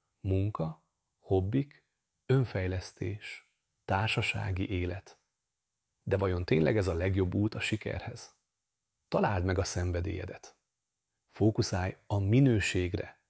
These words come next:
ne a mennyiségre. Tanulj folyamatosan.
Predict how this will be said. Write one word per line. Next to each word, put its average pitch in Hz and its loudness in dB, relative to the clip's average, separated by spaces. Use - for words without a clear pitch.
ne 120 2
a 113 0
mennyiségre. 95 -2
Tanulj 165 8
folyamatosan. 95 0